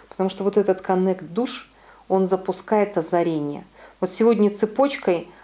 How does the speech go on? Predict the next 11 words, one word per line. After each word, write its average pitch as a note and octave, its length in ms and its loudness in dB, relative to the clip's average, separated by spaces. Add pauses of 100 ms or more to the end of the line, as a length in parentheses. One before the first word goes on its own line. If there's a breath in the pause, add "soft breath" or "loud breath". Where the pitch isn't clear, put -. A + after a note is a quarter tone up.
(100)
у F#3+ 80 2
нескольких A3 500 2
человек F#3 540 2
подряд E3+ 420 0
шло F3+ 200 0
озарение F#3+ 500 4
за F3 180 2
озарением, D#3+ 600 0
откровение G3 600 2
за F3 140 2
откровением. E3+ 760 -2